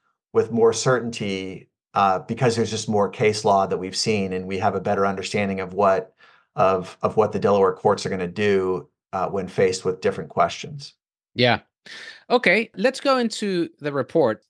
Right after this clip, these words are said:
Speaker 2: Let me start with board matters. So virtual meetings, which, uh, started really in the pandemic, have stayed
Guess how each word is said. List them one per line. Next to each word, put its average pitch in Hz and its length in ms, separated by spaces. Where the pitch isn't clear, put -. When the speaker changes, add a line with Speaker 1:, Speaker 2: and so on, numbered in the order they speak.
Speaker 2:
Let 202 180
me 269 140
start 160 320
with 131 200
board 127 240
matters. 85 440
So 160 560
virtual 202 480
meetings, 127 480
which, - 260
uh, 123 220
started 160 440
really 147 240
in 151 60
the 131 80
pandemic, 107 540
have 175 120
stayed - 460